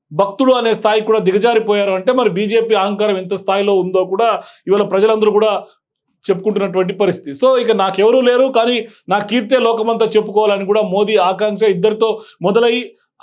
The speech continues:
అని చెప్పుకున్నప్పుడు కూడా వారికి ప్రధానంగా పనిచేసినటువంటి మందిర్ మసీద్ వివాదం లేదు. మరోవైపు నేడు అది లేకపోవడం, మరోవైపు సుప్రీంకోర్టు మార్గదర్శకాలతో నిర్దిష్టమైనటువంటి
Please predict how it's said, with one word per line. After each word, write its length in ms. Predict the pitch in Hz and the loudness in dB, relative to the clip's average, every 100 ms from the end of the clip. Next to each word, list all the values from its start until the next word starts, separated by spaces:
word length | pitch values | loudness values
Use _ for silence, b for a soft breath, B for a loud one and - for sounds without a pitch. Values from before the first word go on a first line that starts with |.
| - | -4
అని 320 | 202 240 214 208 | 0 0 -2 -2
చెప్పుకున్నప్పుడు 680 | 208 175 226 233 226 202 | -2 -2 -2 0 0 -2
కూడా 220 | 190 220 220 | 0 2 2
వారికి 240 | 208 196 | 2 -2
ప్రధానంగా 480 | 175 196 233 226 220 | -2 0 0 0 -2
పనిచేసినటువంటి 760 | 196 190 196 208 214 202 190 | 0 0 0 0 -2 -4 -6
మందిర్ 380 | 170 185 208 233 | -4 -2 -2 -2
మసీద్ 300 | 196 185 208 | -2 -4 -4
వివాదం 440 | 196 202 208 202 b b _ 165 | -2 -2 -2 -6 b b _ -2
లేదు. 600 | 170 233 247 262 262 - _ - | 2 4 4 0 -2 -12 _ -4
మరోవైపు 360 | 202 247 247 226 | 0 0 0 0
నేడు 220 | 226 220 | 0 0
అది 200 | 202 180 | 0 0
లేకపోవడం, 560 | 214 233 220 233 240 | 0 0 0 0 2
మరోవైపు 280 | 214 226 226 | 2 0 0
సుప్రీంకోర్టు 520 | 214 208 247 233 233 | -4 -6 -4 -2 -2
మార్గదర్శకాలతో 800 | 196 208 208 214 247 202 196 214 | 0 0 0 0 0 -2 0 0
నిర్దిష్టమైనటువంటి 920 | 214 190 226 226 226 220 214 202 214 | -2 -4 -6 -4 -4 -2 -4 -2 -4